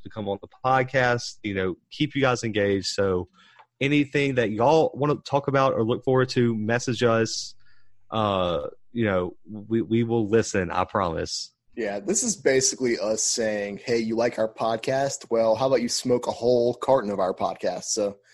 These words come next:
Speaker 2: uh, watch out. That's what we got coming for you. We're not going to plug social media on this episode. We do that enough.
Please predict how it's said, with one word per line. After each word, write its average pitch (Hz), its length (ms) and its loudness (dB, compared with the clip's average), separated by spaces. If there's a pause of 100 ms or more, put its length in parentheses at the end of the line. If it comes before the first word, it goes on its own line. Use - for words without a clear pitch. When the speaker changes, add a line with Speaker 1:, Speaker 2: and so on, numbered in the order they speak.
(320)
Speaker 2:
uh, 101 280 2
watch 147 280 4
out. 135 240 6 (420)
That's 113 200 0
what 123 80 2
we 127 80 2
got 120 220 2
coming 123 200 2
for 120 220 4
you. 120 160 4 (400)
We're 127 100 4
not 147 240 2
going 139 180 4
to 135 60 0
plug 131 240 4
social 123 300 2
media 117 280 2
on 113 60 -2
this 117 180 0
episode. 113 580 -2
We 101 80 -8
do 110 140 -6
that 104 140 -2
enough. 113 420 -2